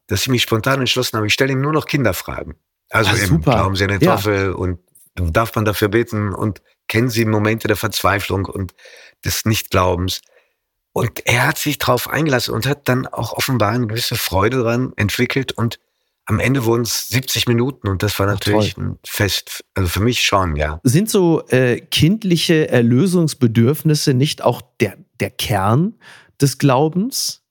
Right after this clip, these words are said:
Speaker 2: Darum geht's doch am Ende. Also dieses ganze Theologisieren und das Theoretisieren, das ist ja alles gut und schön. Aber das, der, die Wurzel des Glaubens ist doch genau das kindliche Bedürfnis nach Trost.
Speaker 1: Ja, oder nach, nach,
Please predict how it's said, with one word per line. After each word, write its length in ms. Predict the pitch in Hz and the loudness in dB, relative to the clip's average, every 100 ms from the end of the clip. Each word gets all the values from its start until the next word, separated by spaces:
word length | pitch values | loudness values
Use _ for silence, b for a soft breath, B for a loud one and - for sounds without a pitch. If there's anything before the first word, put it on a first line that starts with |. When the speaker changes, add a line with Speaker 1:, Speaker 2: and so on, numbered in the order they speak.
| - | -4
Speaker 2:
Darum 240 | 113 135 | 2 2
geht's 240 | 131 196 - | 2 0 0
doch 160 | 139 | 0
am 120 | 113 104 | 0 -2
Ende. 260 | 101 - | -2 -2
Also 180 | 110 113 | 0 2
dieses 320 | 120 120 113 | 2 2 2
ganze 500 | 127 143 - 131 120 | 2 0 2 2 2
Theologisieren 960 | - 143 147 127 123 110 117 185 170 127 | 2 2 4 2 2 2 2 2 2 2
und 140 | 117 | 0
das 160 | 107 - | 0 0
Theoretisieren, 840 | 147 196 156 120 127 110 123 120 | 2 4 4 2 2 0 2 2
das 120 | 110 | 2
ist 140 | 117 - | 0 2
ja 80 | |
alles 240 | 110 123 110 | 2 2 2
gut 180 | 123 123 | 2 2
und 140 | 117 | 2
schön. 400 | - 170 156 185 B B B B B B B | 2 2 2 0 B B B B B B B
Aber 220 | - 123 104 - - | 2 2 0 -6 -6
das, 320 | 113 117 - | 0 0 0
der, 220 | 117 110 | 0 0
die 460 | - - - 123 98 | -2 -10 2 2 4
Wurzel 520 | 135 247 - - 123 | 4 2 0 2 4
des 220 | 120 110 | 4 2
Glaubens 420 | 127 113 117 131 | 2 2 4 0
ist 220 | - - 143 | -2 0 0
doch 100 | - | 2
genau 380 | 131 120 143 | 2 4 4
das 240 | 160 143 - | 2 0 0
kindliche 560 | - 185 190 165 - | 2 2 2 0 2
Bedürfnis 540 | 135 135 139 160 143 131 | 2 4 2 2 -2 -2
nach 120 | 110 | -2
Trost. 540 | - - - 85 - _ _ _ _ _ _ _ | -2 0 0 -2 -8 _ _ _ _ _ _ _
Speaker 1:
Ja, 320 | 98 98 110 | 0 2 2
oder 160 | 107 92 | 2 2
nach, 280 | 95 95 - | -2 -4 -6
nach, 320 | 82 85 - | -4 -4 -6